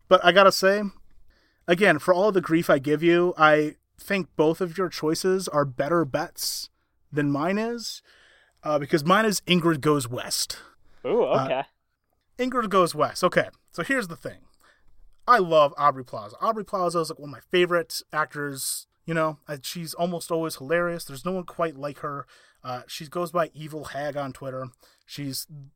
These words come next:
Speaker 1: the best. The problem is, the things that she's in, besides the two things I named, are almost always terrible, or at least not nearly as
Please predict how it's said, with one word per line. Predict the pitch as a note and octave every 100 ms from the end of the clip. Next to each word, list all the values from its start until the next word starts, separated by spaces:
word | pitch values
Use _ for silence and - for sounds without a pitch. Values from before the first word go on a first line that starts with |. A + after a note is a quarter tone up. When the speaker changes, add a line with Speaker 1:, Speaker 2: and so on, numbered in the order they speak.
| _
Speaker 1:
the | D3+ E3+ G#3
best. | G3+ - - - -
The | A#3
problem | B3 A3 F#3
is, | E3 D3 C#3 - - - _ _
the | C#3
things | - A#3+ C4+ A3+
that | G3 F#3+
she's | F#3 F3+ G3
in, | F3+ D3+
besides | C#3 - G3 F3+
the | E3
two | - F#3+
things | F#3 E3
I | D3+
named, | D#3 F3+ E3
are | - -
almost | G#3 G#3 F#3+ -
always | - F3 F3 E3+ E3 - - _ _ _ _ _ _ _ _
terrible, | - G3+ G#3 G3 F#3+
or | F3+ D#3
at | D3
least | D#3 - -
not | E3+ F#3+ D#3
nearly | D#3 E3+ E3+ E3 -
as | C3+ C3+